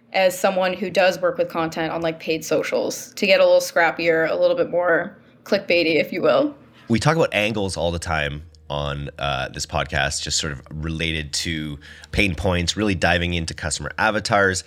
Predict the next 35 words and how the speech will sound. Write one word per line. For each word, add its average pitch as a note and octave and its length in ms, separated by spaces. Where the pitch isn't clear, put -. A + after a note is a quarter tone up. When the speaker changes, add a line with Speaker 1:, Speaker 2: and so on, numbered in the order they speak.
Speaker 2:
And F#2+ 80
I G2 80
know, G2 540
you - 160
know, E2 120
that's E2 220
part - 320
of F2 60
the D#2+ 60
Pilot E2 280
House D2+ 220
ethos G2 420
is, D#2 140
is D#2+ 160
finding G2 400
those F2 300
angles. F#2 580
Uh, G2 180
but A#2+ 120
I A#2+ 40
see C3+ 160
a E3 60
note B2+ 300
here F#2+ 420
that F2+ 220
some A#2+ 120
of A#2 60
the A2 140
angles G2+ 420
that E2+ 240
brought G#2 320
you G2+ 140
to F#2 60
Cyber F2 360
Monday, E2+ 560